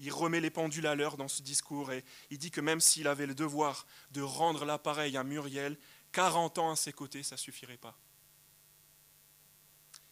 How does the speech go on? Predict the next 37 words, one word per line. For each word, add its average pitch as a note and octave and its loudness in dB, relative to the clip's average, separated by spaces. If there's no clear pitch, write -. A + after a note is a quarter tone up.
Il C3 -16
dit E3 -4
bien E3+ 6
à E3 6
tout F3+ 0
le E3 0
monde E3 2
qu'il D3 -10
démissionne D#3 -2
pas D#3 -2
parce C#3+ -4
qu'il C3+ -4
a C3+ -2
promis D3+ -4
un D3+ 0
jour C#3+ -4
de C3+ -6
prendre C3+ -8
soin C#3 -2
d'elle C#3 -4
jusqu'à C#3+ -2
ce - 0
que - -8
la B2+ -2
mort C#3 -2
les C3+ -6
sépare, C#3+ -4
mais C3 -8
parce C3+ -2
qu'il C#3 -8
a B2+ -2
compris D3 -12
quelle C3 -4
était C#3+ -4
la C3 0
démonstration D3 -2
même C3+ -6